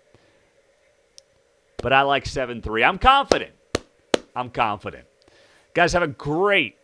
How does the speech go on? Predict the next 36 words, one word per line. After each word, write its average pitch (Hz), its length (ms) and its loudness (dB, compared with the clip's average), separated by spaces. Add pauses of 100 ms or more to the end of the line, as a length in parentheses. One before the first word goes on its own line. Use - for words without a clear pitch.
(120)
great, 151 640 -2
uh, 101 420 2
weekend. 143 500 0
Enjoy 127 360 -2
the 123 80 -6
Big 123 180 -4
twelve 120 220 -2
S 117 180 -4
E 113 60 -8
C 113 180 -10
Challenge. 110 460 -8
We'll 120 80 -10
be 139 100 -6
talking 131 320 -2
about 117 240 0
it 113 160 -2
on 110 200 -2
the 107 60 -8
show 117 420 -2
on 104 200 -6
Sunday. 139 720 0 (480)
And, 135 240 0
uh, 139 140 6
do 185 300 -6
not 190 320 -4
forget 156 360 -4
about 120 300 -4
our 131 100 -2
friends 131 540 -8
at 104 240 -8
DraftKings 117 800 -6
Sportsbooks. - 920 -4 (440)
With 127 160 -2
our 147 160 4
promo 151 400 -2
code 151 280 0